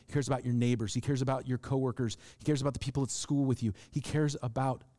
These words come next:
individual people. And his work in an individual person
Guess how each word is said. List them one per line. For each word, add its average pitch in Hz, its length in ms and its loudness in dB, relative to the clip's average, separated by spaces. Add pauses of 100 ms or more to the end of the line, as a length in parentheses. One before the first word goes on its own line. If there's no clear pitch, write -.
individual 127 560 0
people. 113 440 -4 (480)
And 117 100 -2
his 190 440 -2 (180)
work 156 380 0
in 127 120 2
an 107 200 0
individual 160 600 4
person 123 540 -2